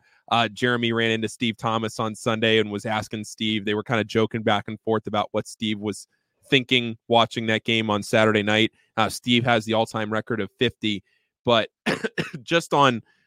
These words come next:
games that I've seen, Rick, is there something that I'm missing since two thousand nine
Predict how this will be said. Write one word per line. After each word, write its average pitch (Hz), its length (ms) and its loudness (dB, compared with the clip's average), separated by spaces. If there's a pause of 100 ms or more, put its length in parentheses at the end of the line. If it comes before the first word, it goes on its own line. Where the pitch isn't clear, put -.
(220)
games 123 300 4
that 107 100 -2
I've 110 200 -2
seen, 117 440 -4 (280)
Rick, 139 220 2
is 123 100 -2
there 151 160 4
something 156 420 -2
that 127 100 2
I'm 123 260 2
missing 131 460 -2
since - 580 -6 (180)
two 139 140 -6
thousand 120 640 2
nine 120 540 2